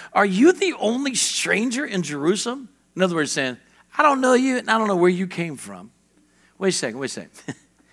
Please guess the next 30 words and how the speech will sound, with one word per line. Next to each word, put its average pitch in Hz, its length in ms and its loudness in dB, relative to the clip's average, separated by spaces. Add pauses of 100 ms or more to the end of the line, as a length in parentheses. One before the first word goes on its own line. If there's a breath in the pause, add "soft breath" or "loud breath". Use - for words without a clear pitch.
(440 soft breath)
This 240 220 0
is 262 140 -2
the 202 100 -2
very 170 400 -2
guy 131 520 -4 (360)
that 131 140 -10
they've 139 180 -2
been 127 140 -6
serving 117 520 -6
for 113 140 -12
three 123 220 -8
years. 107 340 -12 (1800 loud breath)
This 240 240 6
is 214 160 2
a 196 80 4
guy 175 400 2
that, 160 240 2
that 156 200 0
they 180 300 4 (240 loud breath)
ha-, - 140 -2
have 160 200 0
been 165 140 -2
believing 170 480 4
in. 135 140 -2
This 160 180 -2
is 190 100 -6
a 180 80 0
guy 165 320 2
that 160 220 -2
they 175 280 4